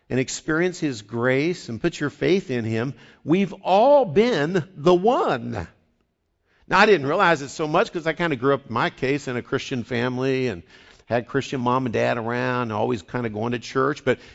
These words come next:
it hit me when I was a fifth grader that I was very lost until I would place my faith in Christ.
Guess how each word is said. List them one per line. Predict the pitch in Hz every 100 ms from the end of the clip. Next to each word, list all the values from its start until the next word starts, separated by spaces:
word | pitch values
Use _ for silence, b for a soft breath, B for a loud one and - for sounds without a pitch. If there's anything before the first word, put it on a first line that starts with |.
| B
it | 165
hit | 147 262 165
me | 147
when | 131
I | 135
was | 165 135
a |
fifth | 120 180 156
grader | 131 147 190 131
that | 110
I | 117 143
was | 120 95
very | 98 120 131
lost | 104 95 92 82 85 - - - _ _ _ _ _ _
until | 107 - 120
I | 113
would | 110 104 -
place | 110 107
my | 107 107
faith | - 110 101
in | 101
Christ. | - - 92 87 98 - -